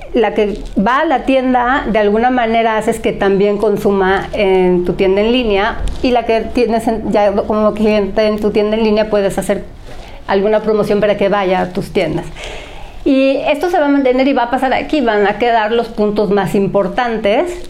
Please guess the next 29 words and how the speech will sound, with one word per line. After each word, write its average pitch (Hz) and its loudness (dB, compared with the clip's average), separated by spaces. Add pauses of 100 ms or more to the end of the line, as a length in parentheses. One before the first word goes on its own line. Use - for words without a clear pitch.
(140)
y 262 2
vamos 196 0
a 202 -2
tener 208 2
cada 190 2
vez 180 0
más 208 2 (120)
y 214 0
más 185 0 (180)
venta 185 0
en, 180 0
en 185 2
línea. 185 2 (640)
No 254 4
sé 277 0
si 262 2 (140)
ahora 254 2
después 233 2
de 220 0
esta 240 -2
cuarentena, 214 2
que 202 2
ya, 196 2
ya 190 2
es 185 -2
como 208 2
noventena, 202 2
porque 202 0
ya 190 2